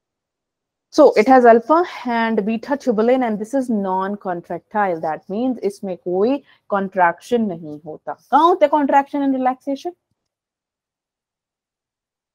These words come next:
इतनी बार बता दिया मैंने, पिछले दो लेक्चर में बता रही हूँ बच्चों, भूल गए तुम?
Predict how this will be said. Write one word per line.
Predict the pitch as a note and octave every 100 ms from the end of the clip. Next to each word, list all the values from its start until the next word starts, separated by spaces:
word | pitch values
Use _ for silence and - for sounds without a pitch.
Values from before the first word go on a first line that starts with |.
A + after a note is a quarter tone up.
| _ _ _ _ _ _ _ _ _ _ _ C#4+ -
इतनी | A3+ B3+ C#4
बार | C4 A#3+ C4
बता | B3 G#3+ A3
दिया | B3+ D4+
मैंने, | D4 A#3
पिछले | G3 G#3+ A3+
दो | G3 A#3
लेक्चर | C4+ C4+ C#4+ C4+
में | C#4
बता | A3+ G#3+ B3
रही | D4
हूँ | D4
बच्चों, | C#4+ - G#3
भूल | _ G#3 A#3+
गए | D#4
तुम? | D#4+ D4+